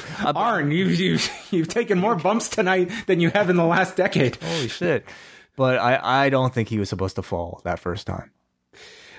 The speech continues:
Speaker 2: I don't think so either, uh, 'cause it made no sense for him to fall twice. Uh, so <laughs> Cody is told, "Don't worry about me." He starts attacking Malakai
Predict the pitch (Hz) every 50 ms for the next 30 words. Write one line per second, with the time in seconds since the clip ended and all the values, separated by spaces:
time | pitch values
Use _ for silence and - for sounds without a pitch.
0 | - - _ 156 160 165 165 151 160 151 131 151 139 - - 139 123 120 - 151
1 | 135 127 151 156 165 160 - - - 123 117 113 113 - 131 123 127 135 135 120
2 | 120 117 104 - 139 107 92 87 - - - - - 110 98 107 90 107 - -
3 | 92 92 - - 104 92 87 87 - - - - - - - - - - - _
4 | - 117 110 107 107 104 - - - - - 170 151 143 139 139 135 - - -
5 | - - - _ _ - _ _ - - 196 214 233 226 208 - - - 185 170
6 | 170 160 - 175 180 226 240 220 202 196 190 180 170 156 143 151 143 127 135 139
7 | 135 135 143 156 - - - - - - - _ - 190 190 185 185 180 190 185
8 | - - _ - - - 196 180 175 175 170 151 - - 175 180 214 220 - 240
9 | 220 202 175 165 165 170 175 170 165 143 127 120 120 120 127 123